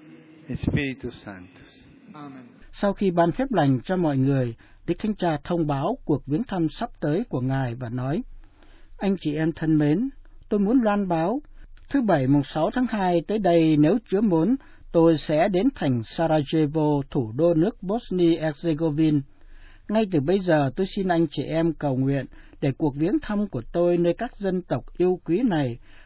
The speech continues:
Speaker 3: là một sự khích lệ cho các tín hữu Công giáo, khơi dậy những men thiện hảo và góp phần củng cố tình huynh đệ và hòa bình, đối thoại liên tôn và thân hữu." Đức Thánh Cha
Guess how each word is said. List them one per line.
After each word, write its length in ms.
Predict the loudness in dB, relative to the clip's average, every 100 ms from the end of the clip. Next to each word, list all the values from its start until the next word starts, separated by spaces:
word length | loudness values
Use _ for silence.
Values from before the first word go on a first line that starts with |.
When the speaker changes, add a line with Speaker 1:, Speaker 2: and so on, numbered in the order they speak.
| -12
Speaker 3:
là 320 | -2 0 2
một 140 | 2 2 0
sự 100 | -8
khích 320 | -4 -4 0
lệ 240 | 0 0 -2
cho 140 | -6
các 160 | -4 -4 -4
tín 140 | -2
hữu 120 | 0 -2
Công 200 | -2 -2
giáo, 380 | -2 -2 -2 -2 -4 -10 -20
khơi 300 | -12 -2 0
dậy 220 | 2 0 0
những 220 | 2 4
men 240 | 4 2 -2
thiện 300 | -2 -2 -2
hảo 400 | -2 -4 -6 -12 -12
và 120 | -6 -4
góp 240 | -2 -4
phần 280 | 0 2 2
củng 320 | 0 -4 -4 -4
cố 220 | -4 -4 0
tình 240 | 0 0 -2
huynh 220 | -2 0
đệ 240 | 0 0 -4 -16 -6
và 120 | -4
hòa 200 | -2 -2
bình, 340 | 0 0 0 -4 -16 -6
đối 220 | -2 -2
thoại 280 | -2 -6 -2
liên 300 | 0 2 0
tôn 340 | -2 -2 -2
và 160 | -4 -8
thân 180 | -6 -4
hữu." 320 | -2 -2 -4 -6 -12 -20 -20 -20 -20 -20 -20 -18 -4
Đức 100 | -2
Thánh 160 | 0 -2
Cha 200 | 0